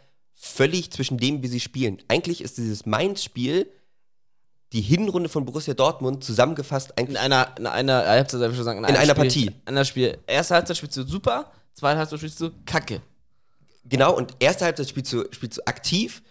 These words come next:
Speaker 1: spielst du, spielst du schnell, spielst du Fußball. Zweite Halbzeit bist du destruktiv, passiv, läufst wenig an, kein Pressing, et cetera pp. Also genau das, was du teilweise wirklich in manchen Spielen kritisieren konntest, ist die zweite Halbzeit.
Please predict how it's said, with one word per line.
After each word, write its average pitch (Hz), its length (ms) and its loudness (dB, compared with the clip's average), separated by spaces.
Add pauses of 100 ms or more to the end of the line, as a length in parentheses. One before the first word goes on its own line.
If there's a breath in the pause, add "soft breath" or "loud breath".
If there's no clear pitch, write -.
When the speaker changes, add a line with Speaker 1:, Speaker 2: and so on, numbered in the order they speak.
(120)
Speaker 1:
spielst - 320 -6
du, 117 220 -2
spielst - 280 -4
du 98 40 -2
schnell, 180 460 2
spielst - 300 -16
du - 40 -16
Fußball. 214 540 0 (500 soft breath)
Zweite 143 320 4
Halbzeit 143 360 0
bist - 180 -10
du 113 40 -8
destruktiv, 151 840 -4 (140)
passiv, 156 600 -2
läufst 127 300 2
wenig 139 280 -6
an, 143 340 -2
kein 131 260 -2
Pressing, 139 420 -2
et - 100 -8
cetera 123 280 -4
pp. 113 320 -8 (540 soft breath)
Also 120 180 0
genau 131 400 2
das, 175 360 -2
was 127 160 0
du 117 80 -6 (160)
teilweise 143 880 0
wirklich 156 460 -2 (420)
in 117 120 -2
manchen 131 300 2
Spielen 202 420 -6
kritisieren 160 520 -4
konntest, 147 320 -4
ist 110 100 -12
die 107 60 -14
zweite 127 340 0
Halbzeit. 170 500 -4